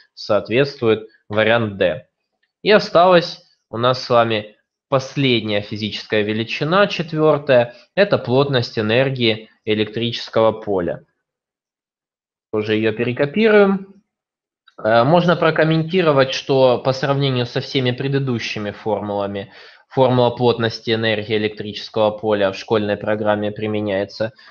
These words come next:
реже всего, однако это не значит, что её не нужно знать. И давайте посмотрим, какая формула ей будет соответствовать. Ну, собственно говоря, это формула, находящаяся рядом с буквой "Б".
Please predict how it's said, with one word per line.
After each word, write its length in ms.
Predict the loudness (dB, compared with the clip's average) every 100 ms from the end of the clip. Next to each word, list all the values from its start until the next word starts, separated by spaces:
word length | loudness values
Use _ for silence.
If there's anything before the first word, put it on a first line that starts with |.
| _
реже 380 | 0 2 2 0
всего, 580 | 0 0 4 2 2 -6 _ -4
однако 400 | -2 0 0 0
это 200 | -2 -2
не 140 | -4
значит, 400 | 0 0 0 -2
что 220 | -6 -2 0
её 480 | 2 4 4 2 -6 _ _ 0
не 100 | 0
нужно 400 | 0 0 0 0
знать. 460 | 0 0 -2 -6 _ _ _
И 100 | -4
давайте 420 | 2 4 4 2 -4
посмотрим, 840 | -6 -6 -4 -2 -2 -4 -6 -6 _ _
какая 340 | -4 2 2
формула 480 | 2 0 0 2 2
ей 300 | 2 0 -2
будет 300 | -4 -4 -6 -16 _
соответствовать. 1000 | -4 -2 -2 -4 -10 -10 -12 -12 -12 -6
Ну, 160 | -4 -2
собственно 560 | 0 -2 -2 0 2
говоря, 580 | 4 4 4 6 6 6
это 440 | 4 4 4 4
формула, 460 | 2 -2 -2 0 -2
находящаяся 840 | -2 -6 -4 -2 -4 -8 -10 -6
рядом 340 | -2 -2 -2 -6
с 60 |
буквой 340 | -12 -4 0 0
"Б". 380 | 4 4 4